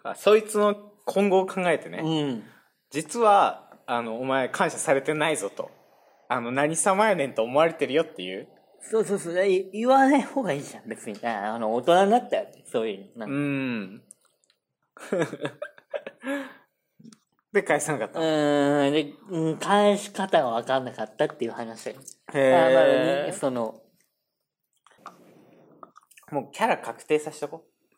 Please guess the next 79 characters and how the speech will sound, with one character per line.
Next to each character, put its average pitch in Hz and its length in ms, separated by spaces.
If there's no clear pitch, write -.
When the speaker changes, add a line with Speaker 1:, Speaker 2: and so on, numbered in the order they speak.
Speaker 2:
キ 165 120
ャ 131 140
ラ 110 40
ね。 110 320
Speaker 1:
キ 156 80
ャ 147 80
ラ。 104 280
う 117 160
ん。 - 20
Speaker 2:
キ 98 80
ャ 190 180
ラ。 139 220
Speaker 1:
キ 113 60
ャ 185 140
ラ 143 100
そ 190 160
ろ 170 100
そ 113 160
ろ、 90 340
そ - 160
ろ 175 60
そ 104 140
ろ - 60
作 - 140
っ 165 60
て 131 100
い 147 40
い - 20
ん - 20
じ 107 60
ゃ - 20
な 95 60
い？ - 60
そ 123 120
ん 131 60
だ 127 120
け、 123 300
な 123 140
ん - 40
か、 - 280
知 - 180
ら 156 120
な 147 120
い 151 40
人 151 220
か 127 120
ら 110 180
こ 107 420
う、 - 40
喋 135 220
り 127 80
か 127 100
け 143 100
ら 131 120
れ 127 80
る 113 60
よ 107 60
う - 40
に 170 40
な 170 100
っ 170 60
た 180 60
ら。 190 80
Speaker 2:
い - 20
や、 190 60
難 359 160
し - 160
い 277 60
よ 151 120
な。 123 160
俺、 208 280
キ - 100
ャ 220 100
ラ 196 180
何 156 280
な 139 120
ん 120 120
だ？ 120 140
で、 139 260